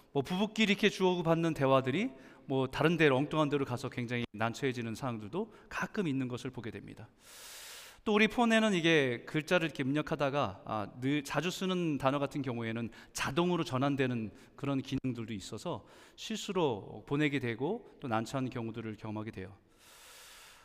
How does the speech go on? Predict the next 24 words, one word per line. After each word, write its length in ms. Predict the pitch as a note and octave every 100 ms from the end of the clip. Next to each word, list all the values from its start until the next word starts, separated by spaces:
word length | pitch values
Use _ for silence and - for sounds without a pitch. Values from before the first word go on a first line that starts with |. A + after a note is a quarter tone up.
| _ _ _ _ _
어, 240 | - G2
얼마 240 | - E3+ G3+
전에 160 | G#3
제가 300 | G3+ F#3+ F3+
아는 160 | D#3 E3
분하고 280 | E3+ E3+ D#3
이렇게 280 | C3+ C#3 A#2+
문자를 340 | B2 D#3 D3+
주고받는 360 | C#3 C#3+ C#3 A2+
가운데 440 | A2+ A#2 F3 G2 - - _ _ _ _ _ - -
어떤 320 | - - D#3 C#3
일을 480 | B2 C3 B2 G#2 -
결정해야 760 | A#2 G#2+ - D#3 C#3+ A#2+ C3
되는 360 | B2 A2+ G#2 G2+
상황이 320 | - C#3+ C3
있었습니다. 600 | G#2 A2+ - G2+ G2+ G2 _ _
그래서 180 | A#2+ A#2+
제가 340 | B2 C#3 A#2+ - - - - - - -
"어떻게 320 | B2+ C#3 F#3+ F#3
할까요?" 560 | F#3+ F#3+ F3+ F3+ F3
라고 140 | D#3 C3
이제 220 | A#2+ A2+ - - _
문자를 380 | B2 A#2+ B2+ B2
보냈어요. 500 | A2+ G2+ - F#2+